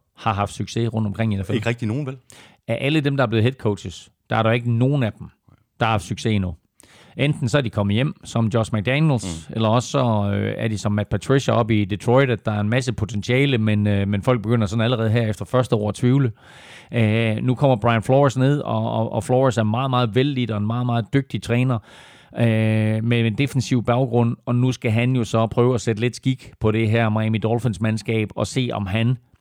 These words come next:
Speaker 1: i samme division som New England Patriots
Speaker 2: Ja.
Speaker 1: kan tage det her <clears throat> Miami-hold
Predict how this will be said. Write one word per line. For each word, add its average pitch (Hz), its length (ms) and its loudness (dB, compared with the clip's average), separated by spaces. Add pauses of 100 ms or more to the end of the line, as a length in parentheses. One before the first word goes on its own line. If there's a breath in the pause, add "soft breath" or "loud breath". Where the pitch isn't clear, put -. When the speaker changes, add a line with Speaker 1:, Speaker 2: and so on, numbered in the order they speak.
(280)
Speaker 1:
i 190 300 2
samme 147 340 -2
division 127 460 -2
som 117 140 -2
New 113 140 0
England 120 260 -2
Patriots 110 460 -4
Speaker 2:
Ja. 64 60 -16 (360 soft breath)
Speaker 1:
kan 123 120 0
tage 139 200 0
det 127 140 0
her 110 220 2 (140)
<clears throat> 117 200 -4
Miami-hold 117 540 2